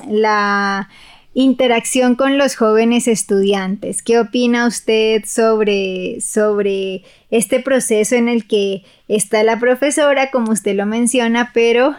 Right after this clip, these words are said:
la mayor parte del semestre, pues, están los jóvenes estudiantes allí, están dirigiendo los ejercicios? Entonces, ¿cómo ha sido esa experiencia suya allí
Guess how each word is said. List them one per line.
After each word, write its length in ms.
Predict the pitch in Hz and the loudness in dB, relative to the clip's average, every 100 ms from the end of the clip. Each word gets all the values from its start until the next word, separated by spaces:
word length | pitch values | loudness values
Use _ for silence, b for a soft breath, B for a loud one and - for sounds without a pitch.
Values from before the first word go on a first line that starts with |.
| B 254 | B -8
la 560 | 214 214 202 196 196 | -2 0 0 -2 -4
mayor 480 | 196 190 190 208 220 | -4 -4 0 0 0
parte 300 | 226 220 240 | -2 -2 0
del 200 | 233 226 | 0 0
semestre, 580 | 220 202 190 190 - 208 | -4 -6 -6 -10 -8 -8
pues, 340 | - 220 202 b b b 208 | -4 -4 -4 b b b -4
están 580 | 208 - 208 202 208 | -4 -4 -4 -2 -2
los 220 | 214 220 - | 0 -2 0
jóvenes 640 | 233 226 226 233 240 - 226 | 0 2 0 0 -4 -6 -4
estudiantes 920 | 220 208 - 196 196 190 190 208 208 | -2 -2 -6 -6 -6 -6 -6 -6 -2
allí, 420 | 220 190 202 233 | -2 -2 -2 -2
están 520 | 247 - 196 196 202 B B - | -2 -4 -6 -6 -8 B B -6
dirigiendo 720 | 214 233 208 - 208 202 208 | -2 0 -2 -2 -2 0 0
los 220 | 226 226 | 0 -2
ejercicios? 680 | 220 202 185 - 233 247 254 | -2 -4 -8 -6 -4 -2 -2
Entonces, 540 | 233 208 202 220 226 | -2 -2 -2 -2 -2
¿cómo 240 | 254 247 254 | -2 0 0
ha 80 | |
sido 240 | 254 262 254 | -2 0 0
esa 160 | 247 | 0
experiencia 760 | 254 - 233 202 202 196 214 208 | -4 -4 -2 -2 -2 -4 -4 -4
suya 540 | 220 214 214 214 180 | -2 -2 -2 -2 -2
allí 520 | 202 190 196 196 202 | -4 -4 -4 -2 -4